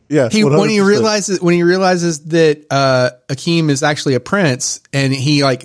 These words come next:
Speaker 2: sees one of the, the, uh, paper money that, you know, from his country that actually has his prin-, Prince Akeem's face on it, that's when he's like, "Baby, he's got his own money." There's a whole scene. Like, I don't,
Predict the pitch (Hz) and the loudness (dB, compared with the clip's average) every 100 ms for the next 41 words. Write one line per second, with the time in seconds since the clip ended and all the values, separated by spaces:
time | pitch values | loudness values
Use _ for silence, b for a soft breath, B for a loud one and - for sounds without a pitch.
0 | 135 - - 175 170 139 139 147 147 139 | -10 -8 -6 -2 -2 0 0 2 2 2
1 | 123 - - 131 131 123 120 - 123 120 | -2 -8 -20 -4 0 2 0 -4 -2 -2
2 | 110 101 _ _ _ _ _ _ _ _ | -2 -6 _ _ _ _ _ _ _ _
3 | 117 110 104 - 143 143 131 131 127 123 | -8 -4 -4 -2 -2 0 0 0 0 0
4 | 117 - 135 113 - 131 123 120 123 - | 0 -2 -2 -2 -2 -2 0 0 -2 0
5 | 151 156 123 107 B B B 139 131 143 | -2 0 -2 -2 B B B -4 -2 -2
6 | 139 - 127 - 131 131 - 131 120 - | -4 -2 -2 -2 -4 -4 0 -2 -2 -8
7 | - 139 131 - _ - 135 143 - 131 | -6 -2 -2 -4 _ -4 -4 -4 -2 -2
8 | 113 - 143 156 131 110 110 - 123 - | -2 -2 -2 0 0 -2 -4 -4 -6 -4
9 | 120 120 113 113 - B B B B B | -6 -6 -4 -6 -8 B B B B B
10 | _ _ 254 240 160 143 233 - 240 214 | _ _ -2 0 0 0 -2 0 -2 0
11 | 185 226 214 202 233 - 160 190 190 202 | 0 2 2 2 0 -2 -2 -2 -4 -6
12 | 202 - 214 113 135 131 170 170 | -6 -6 -6 -8 -10 -12 -8 -8